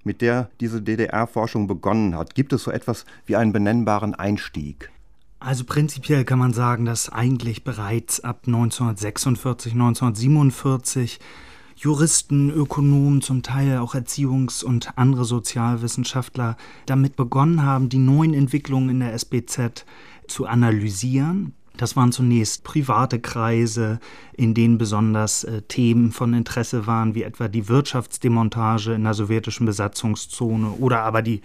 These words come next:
Speaker 2: Einführung der sozialistischen Planwirtschaft, die von Anfang an beobachtet wurde.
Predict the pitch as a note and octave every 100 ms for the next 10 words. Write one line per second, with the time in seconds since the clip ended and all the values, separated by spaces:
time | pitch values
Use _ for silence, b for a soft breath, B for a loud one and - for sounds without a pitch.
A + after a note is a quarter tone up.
0 | B B B - B2+ A#2+ C#3 A#2+ A#2+ A#2
1 | A2 A#2 B2 A#2 B2 - A#2+ A#2 - B2+
2 | D3 C3+ B2 - A2+ - - B2 A2+ B2
3 | B2+ G#2+ A2 A2+ B B B B2+ C3 C3+
4 | C#3 - B2+ A#2 B2 B2+ B2 A#2+